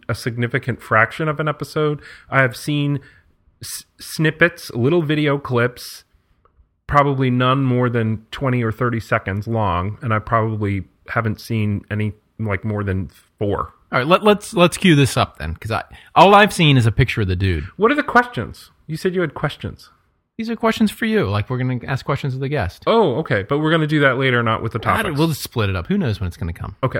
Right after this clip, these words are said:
Speaker 2: You know, you know, you know, y-, let's just
Speaker 1: You're gonna surprise
Speaker 2: let's
Speaker 1: me.
Speaker 2: go with it. Let's just go
Speaker 1: So
Speaker 2: with it.
Speaker 1: I think we should
Speaker 2: Maybe
Speaker 1: not
Speaker 2: in the middle
Speaker 1: only,
Speaker 2: of one of these topics, I'll pop
Speaker 1: I
Speaker 2: out
Speaker 1: think we
Speaker 2: one.
Speaker 1: should not only use questions with the guests, I think we should consider giving the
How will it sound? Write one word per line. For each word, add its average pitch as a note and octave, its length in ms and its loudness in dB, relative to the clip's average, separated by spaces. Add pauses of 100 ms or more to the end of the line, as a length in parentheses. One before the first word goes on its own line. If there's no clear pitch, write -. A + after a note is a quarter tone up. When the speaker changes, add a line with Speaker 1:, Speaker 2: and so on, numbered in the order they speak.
(160)
Speaker 2:
You D3+ 80 -10
know, C#3+ 100 -6
you D3+ 140 -6
know, C#3+ 80 -4
you D3 220 -2
know, C#3+ 60 0
y-, A#2+ 220 -10
let's D3+ 220 0
just E3+ 80 0
Speaker 1:
You're F3 60 2
gonna F3+ 120 6
surprise B2+ 360 4
Speaker 2:
let's D#3+ 120 0
Speaker 1:
me. - 40 -8
Speaker 2:
go G#3+ 160 8
with C3+ 140 6
it. F2+ 80 -2
Let's A#2 160 2
just C3 140 -2
go F3 120 6
Speaker 1:
So C3+ 60 6
Speaker 2:
with G3+ 80 4
it. - 20 6
Speaker 1:
I G#3 120 6
think C4+ 200 2
we G#3+ 80 -2
should - 100 0
Speaker 2:
Maybe E3+ 140 10
Speaker 1:
not A3 80 10
Speaker 2:
in G3+ 60 10
the F3+ 40 8
middle F#3 200 10
Speaker 1:
only, F#3 40 6
Speaker 2:
of F3+ 60 4
one F#3 80 6
of - 20 6
these F3+ 140 4
topics, G3+ 400 2
I'll A2 80 2
pop C#3+ 220 2
Speaker 1:
I F3+ 80 8
Speaker 2:
out A#3 40 6
Speaker 1:
think A#3+ 140 2
we G#3+ 40 2
Speaker 2:
one. G3+ 60 2
Speaker 1:
should F#3 160 -2
not E3+ 220 2
only F3+ 240 0
use C#3+ 260 -4
questions D3 480 -2
with D#3+ 160 -6
the D#3+ 80 -4
guests, D3 320 0
I C3 100 -2
think D3+ 220 -4
we C#3 80 0
should B2 240 -4
consider B2+ 400 -4
giving C3 460 0
the B2 140 -2